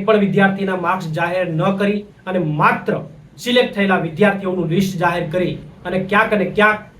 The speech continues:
વિદ્યાર્થીઓના મનમાં શંકા ઉપજાવવાનું કામ આ સરકાર કરી રહી છે. એટલે મારે સરકારને સીધો સવાલ છે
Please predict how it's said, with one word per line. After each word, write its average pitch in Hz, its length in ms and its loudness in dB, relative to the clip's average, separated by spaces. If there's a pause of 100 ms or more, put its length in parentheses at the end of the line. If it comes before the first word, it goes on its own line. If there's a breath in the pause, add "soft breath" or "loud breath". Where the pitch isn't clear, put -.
(1200)
વિદ્યાર્થીઓના 196 800 2
મનમાં 175 320 -4
શંકા 170 320 0
ઉપજાવવાનું 160 500 0
કામ 156 120 -2
આ 151 180 -2
સરકાર 139 340 -8
કરી 135 240 -10
રહી 127 160 -14
છે. - 140 -20 (1600)
એટલે 196 180 0
મારે 214 200 6
સરકારને 220 460 4
સીધો 208 300 2
સવાલ 208 380 4
છે 190 100 -8